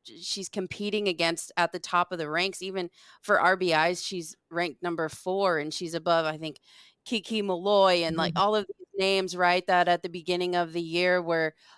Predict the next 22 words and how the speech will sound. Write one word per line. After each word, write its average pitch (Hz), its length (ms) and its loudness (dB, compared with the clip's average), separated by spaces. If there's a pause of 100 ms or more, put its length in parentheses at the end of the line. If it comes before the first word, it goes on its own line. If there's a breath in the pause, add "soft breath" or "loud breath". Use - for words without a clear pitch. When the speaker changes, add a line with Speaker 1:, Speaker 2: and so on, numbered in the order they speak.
Speaker 1:
our 165 300 2 (480)
player 185 400 2
of 170 200 0
the 175 80 2
year 170 360 2
predictions 170 680 -4
for 175 140 -6
the 170 80 -2
N 170 180 -2
C - 160 -10
double 160 320 0
A. 202 260 0
And, 147 140 -6
I 165 120 -8
mean, 147 220 -16
is 175 180 -10
that 170 260 -2
a 294 60 -6
possibility, 180 760 -8
do 185 100 -14
you 208 100 -12
think? 208 300 -10